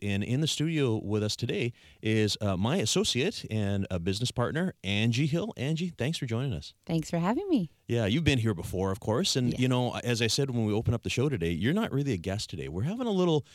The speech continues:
Speaker 1: chat between, uh, you and I because, uh, questions come up all the time with people when they're thinking of real estate. And I'm hoping that in the next, uh, few minutes here, you and I can address a lot of them.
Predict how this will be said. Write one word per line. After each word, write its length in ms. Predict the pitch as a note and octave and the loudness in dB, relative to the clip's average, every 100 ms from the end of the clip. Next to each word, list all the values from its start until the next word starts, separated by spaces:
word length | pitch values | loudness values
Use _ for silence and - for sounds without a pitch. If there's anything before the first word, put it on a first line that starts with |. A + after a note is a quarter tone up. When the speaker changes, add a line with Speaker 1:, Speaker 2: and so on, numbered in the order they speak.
| - - | -16 -2
Speaker 1:
chat 400 | - G3+ - G#2 | 2 2 0 -2
between, 480 | A2+ A#2+ A2 G2+ | -2 2 4 2
uh, 100 | - | 2
you 260 | G2 G2 G2 | 2 2 2
and 80 | F2+ | 2
I 180 | E2+ F2 | 0 -2
because, 340 | G#2+ C#3 B2 - - - | 0 0 -2 -6 -10 -2
uh, 220 | B2 A#2+ - - | 0 0 -2 -4
questions 340 | - A#3+ C#4 | 0 0 0
come 160 | - G3+ | 0 0
up 80 | F3 B2+ | 0 0
all 140 | C3 | 0
the 80 | B2 | 0
time 240 | - A2 | -2 -2
with 140 | A#2 F2+ | 0 0
people 260 | F#2+ E2 | -2 -2
when 160 | D#2+ E2+ | -2 0
they're 100 | E2 | -2
thinking 480 | D#2 C3+ D#3 C#3+ A#2 | -2 -2 -2 0 -2
of 260 | F#2+ F2 D#2 | 0 -2 -2
real 220 | F#2+ E2+ | -2 -2
estate. 320 | E2+ E2+ D#2 - | -2 -2 -4 -4
And 120 | F#2 | -2
I'm 80 | G2+ | 0
hoping 300 | C#3 F3 D3+ | 0 2 2
that 180 | A2 - - - - | 0 -2 -10 -20 -4
in 140 | A2 | 2
the 80 | G#2 | 4
next, 340 | G#2+ A#2 - - | 4 2 0 -2
uh, 140 | G2+ F2 | -2 0
few 200 | - G2+ | 0 0
minutes 240 | G2+ F#2+ | 0 -2
here, 180 | - F2+ | 0 0
you 180 | F2 F#2 | 0 0
and 80 | |
I 120 | E2+ F2 | 0 -2
can 140 | F#2 | -4
address 280 | D#2 D#2+ - | -2 -2 -4
a 40 | E2+ | -6
lot 220 | D2+ D2+ | -6 -6
of 80 | |
them. 120 | C#2 | -8